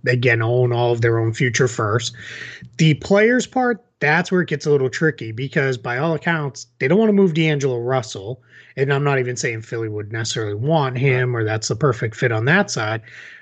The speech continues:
But that's kinda your easiest salary match of a guy who's pretty good, former All-Star. Um, but he's also Karl Anthony Towns' best friend. So you'd be envisioning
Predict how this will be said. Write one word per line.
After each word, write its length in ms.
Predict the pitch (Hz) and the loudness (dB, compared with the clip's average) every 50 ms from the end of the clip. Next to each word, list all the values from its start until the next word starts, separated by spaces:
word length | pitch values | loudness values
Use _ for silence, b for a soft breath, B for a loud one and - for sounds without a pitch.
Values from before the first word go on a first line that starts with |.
| B B _ | B B _
But 220 | - - 110 - | -2 -2 -2 0
that's 280 | - 135 139 165 160 - | 0 0 0 0 -2 -4
kinda 240 | - - 160 147 131 | -2 -2 -2 -2 -2
your 220 | 123 123 120 113 | -4 -6 -6 -8
easiest 640 | 107 107 123 147 147 147 135 156 156 165 165 - - | -8 -8 -6 -4 -4 -2 0 2 2 2 2 0 -2
salary 400 | - 151 147 160 165 165 160 160 | -2 -2 0 0 0 0 -2 -2
match 400 | 160 165 165 165 170 180 175 - | -2 -2 -2 -2 -4 -6 -4 -4
of 140 | 143 117 113 | -4 -2 -2
a 40 | 110 | -4
guy 180 | 117 110 110 | -4 -4 -4
who's 120 | 113 110 - | -4 -6 -6
pretty 220 | - - 120 120 | -8 -8 -6 -2
good, 360 | 135 202 226 220 208 190 151 | 2 4 4 6 4 2 0
former 320 | - - 131 120 117 113 117 | -4 -8 -8 -8 -6 -6 -4
All-Star. 800 | 131 156 170 175 175 170 - - 160 151 160 160 160 156 151 B B B B B B B | -2 0 0 0 0 -2 -4 -6 -4 -2 0 2 2 0 0 B B B B B B B
Um, 420 | 135 127 123 117 113 110 110 113 - _ _ _ | -2 -2 0 0 -2 -4 -6 -8 -10 _ _ _
but 120 | - 160 | 0 2
he's 140 | 151 156 143 | 2 4 2
also 260 | 185 196 175 - 185 | 2 2 2 0 -2
Karl 280 | - - 185 175 170 165 | 0 0 2 2 4 2
Anthony 300 | 160 143 - 156 139 131 | 2 0 0 -2 -4 -2
Towns' 320 | 117 156 151 143 131 117 | -2 -2 -2 0 -2 -4
best 280 | 113 110 131 120 - - | -6 -6 -6 -8 -8 -10
friend. 420 | - - 139 117 98 90 90 90 | -10 -6 -6 -6 -6 -8 -12 -12
So 140 | - - - | -10 -8 -6
you'd 240 | 127 139 151 180 160 | -4 -2 0 0 0
be 160 | 160 151 147 | 0 0 0
envisioning 720 | 139 131 127 131 165 170 139 147 135 127 120 117 110 110 | 0 0 2 2 2 2 2 0 -4 -4 -4 -6 -6 -8